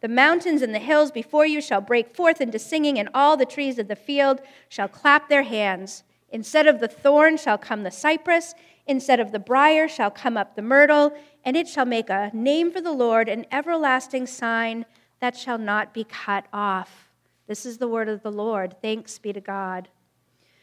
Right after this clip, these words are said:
So let's remember a couple of things about prophecy as we go forward and discuss this passage. And we learned at the very beginning when we started our, our sermon series on prophets that prophecy isn't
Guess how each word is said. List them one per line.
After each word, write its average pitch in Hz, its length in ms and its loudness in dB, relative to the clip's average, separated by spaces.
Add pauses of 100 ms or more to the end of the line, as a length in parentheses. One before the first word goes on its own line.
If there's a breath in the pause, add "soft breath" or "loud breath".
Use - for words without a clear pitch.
(420)
So 330 120 -2
let's 392 180 6
remember 381 360 6
a 330 100 10
couple 311 280 4
of 294 120 4
things 285 240 2
about 254 240 4
prophecy 240 580 4
as 214 120 -2
we 220 100 0
go 214 160 2
forward 226 400 2
and 202 120 -6
discuss 220 440 -2
this 214 200 -10
passage. 220 680 -4 (340)
And 220 80 -10
we 247 140 2
learned 302 280 8
at 285 100 4
the 254 60 2
very 262 280 6
beginning 254 420 2
when 233 160 -4
we 226 120 -4
started 254 460 4
our, 220 380 4 (240 soft breath)
our 226 160 -2
sermon 262 420 2
series 233 400 2
on 214 300 -2
prophets 311 680 0
that 226 280 0 (340 soft breath)
prophecy 370 680 0
isn't 294 340 -2